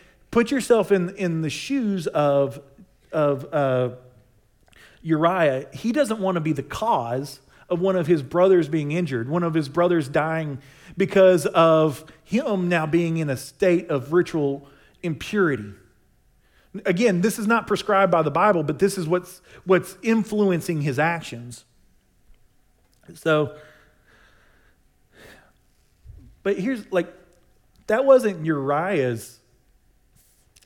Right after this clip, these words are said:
thing he put on. That, that was David's standard. But when you fall into sin, you're willing to not only compromise your own standards,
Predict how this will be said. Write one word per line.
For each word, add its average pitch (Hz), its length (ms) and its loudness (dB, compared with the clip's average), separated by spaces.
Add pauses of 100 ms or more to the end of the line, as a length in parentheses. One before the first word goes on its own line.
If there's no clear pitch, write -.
(240)
thing 175 220 -2
he 165 120 -2
put 170 220 0
on. 139 320 -2
That, - 280 -6 (180)
that 240 120 0
was 233 140 -4
David's 147 400 -2
standard. 104 420 -12 (1160)
But 214 160 4
when 202 100 2
you 208 140 0
fall 220 420 -2
into 226 160 -2
sin, 208 480 -6 (1000)
you're 202 220 0
willing 214 380 2
to 190 80 2
not 185 180 2
only 196 240 0
compromise 147 840 -4
your 143 200 -6
own 175 200 -2
standards, 117 640 -8